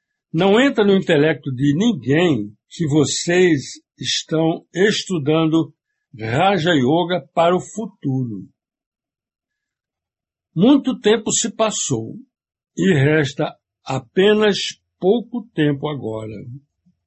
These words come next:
Continuem a se entreter dessa forma e permaneçam felizes.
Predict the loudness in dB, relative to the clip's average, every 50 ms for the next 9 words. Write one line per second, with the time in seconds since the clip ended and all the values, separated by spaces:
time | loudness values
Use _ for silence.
0 | _ _ _ _ _ _ _ _ _ _ _ _ _ _ _ _ _ _ _ _
1 | _ _ _ _ _ _ -2 0 0 0 0 0 0 2 4 4 4 4 4 4
2 | 4 4 2 0 -4 -4 -2 -2 -2 -4 -6 -6 -6 -8 -8 -8 _ 0 2 2
3 | 2 2 0 2 2 2 2 2 0 -2 0 2 2 2 2 0 -2 0 -2 -4
4 | -4 -4 -4 -2 0 0 0 0 0 -2 -2 -4 -6 -10 _ _ _ _ _ _
5 | _ _ _ _ _ _ _ -6 -4 -4 -4 -4 -2 0 2 4 4 4 2 0
6 | 0 0 0 2 2 2 0 -2 -2 -4 -6 -6 -6 -6 -6 -4 -4 -4 -4 -4
7 | -6 -6 -6 -10 -14 -18 -20 -20 -20 -20 -20